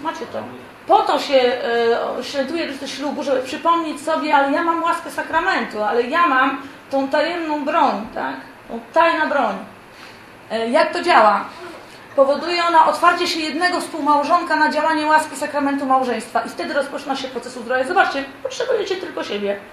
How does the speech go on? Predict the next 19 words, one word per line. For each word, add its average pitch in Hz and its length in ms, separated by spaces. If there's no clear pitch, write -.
Na 262 80
razie 294 220
nie 294 120
potrzebujecie 254 560
współmałżonka. 214 540
Jeżeli 247 320
jest 240 160
trzeci 254 440
dzień, 254 140
macie 233 280
ciche 240 240
dni, 247 220
albo 226 200
dziesiąty, 240 440
nie 220 160
wiem, 247 200
miesięczny, 220 520
różnie, 247 460
tak? 294 220